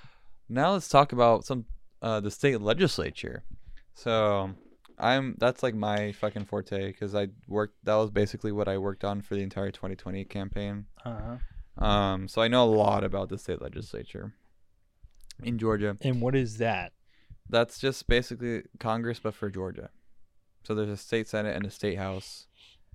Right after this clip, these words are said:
Speaker 1: You know the Gold Dome in Atlanta? They're there. They're the,
Speaker 2: Oh,
Speaker 1: they're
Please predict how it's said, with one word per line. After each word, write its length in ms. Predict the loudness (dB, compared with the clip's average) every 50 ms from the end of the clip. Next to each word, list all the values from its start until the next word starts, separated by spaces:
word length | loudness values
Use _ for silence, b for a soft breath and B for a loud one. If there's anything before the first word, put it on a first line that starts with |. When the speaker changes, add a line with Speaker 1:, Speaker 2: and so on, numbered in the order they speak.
| -20 _ _ _ -6
Speaker 1:
You 120 | -4 -2
know 100 | 0 0
the 100 | 0 0
Gold 260 | 0 0 0 0 0 0
Dome 240 | 0 0 0 0
in 80 | -2 -4
Atlanta? 480 | -4 -4 -4 -4 -4 -4 -6 -6 -8 -10 -14 _ _ _ _ -10
They're 220 | -6 -4 -4 -4
there. 300 | -4 -6 -8 -8 -10 -12 B B B B B B B B B B B B B B B B B B B B B
They're 100 | -4 0
the, 100 | 6 8 8
Speaker 2:
Oh, 120 | 8 8
Speaker 1:
they're 80 | 8